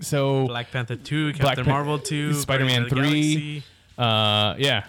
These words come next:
Speaker 1: Guardians of the Galaxy three. All these stuff, all this stuff is gonna be coming. Um,
Speaker 2: And
Speaker 1: is
Speaker 2: we
Speaker 1: it
Speaker 2: don't
Speaker 1: gonna
Speaker 2: have
Speaker 1: be
Speaker 2: time for mutants. <laughs>
Speaker 1: It, well,
Speaker 2: We
Speaker 1: yeah,
Speaker 2: ran out
Speaker 1: but
Speaker 2: of time for
Speaker 1: we don't
Speaker 2: mutants.
Speaker 1: have enough time to talk about mutants, but
Speaker 2: Yeah.
Speaker 1: I think you're gonna hear some more announcements at D twenty-three 'cause that's gonna
Speaker 2: Is
Speaker 1: be coming
Speaker 2: that
Speaker 1: up here pretty soon.
Speaker 2: Is that in the ne-,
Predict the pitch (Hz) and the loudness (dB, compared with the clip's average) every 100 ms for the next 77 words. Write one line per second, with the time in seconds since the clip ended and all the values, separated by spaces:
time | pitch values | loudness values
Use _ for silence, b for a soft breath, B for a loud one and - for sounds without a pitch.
0 | - 120 127 123 117 117 135 139 131 143 | -4 0 2 0 0 0 0 -2 0 0
1 | 139 139 - 123 151 143 147 127 120 - | 2 0 0 0 0 0 2 2 0 -4
2 | - 123 165 - 147 131 123 131 123 - | -6 -2 0 0 -2 -2 -2 0 0 0
3 | 120 107 107 107 - 123 101 92 90 76 | 0 2 2 0 -4 -4 -4 -4 -10 -14
4 | - - 120 123 156 151 135 117 131 135 | -16 -2 0 2 0 0 0 0 -2 -4
5 | 120 113 98 110 - - 156 - - - | -6 -6 -8 -10 -8 -2 -2 -2 -8 -2
6 | 156 147 160 165 127 143 139 127 120 131 | 0 2 0 2 2 2 2 2 0 -4
7 | 120 117 120 123 123 131 139 135 131 127 | -6 -10 -2 2 2 2 2 2 2 0
8 | 131 120 117 113 107 117 185 123 98 - | 2 0 0 -2 0 -2 -2 -4 -4 -2
9 | 98 80 B B B B B 131 135 147 | -2 -4 B B B B B -2 0 0
10 | 139 135 135 135 135 123 120 120 120 113 | 0 0 2 2 2 2 2 2 2 2
11 | 117 - 131 123 117 113 117 101 104 117 | 0 0 0 0 0 0 0 0 0 0
12 | 220 - - _ _ - 120 107 104 - | 0 -4 -20 _ _ -8 -2 0 0 0
13 | 127 123 117 123 127 - 139 156 - 170 | 0 0 2 2 0 0 0 0 0 0
14 | 220 226 b b - - 113 107 123 120 | 0 -4 b b -16 -8 -4 -2 0 -2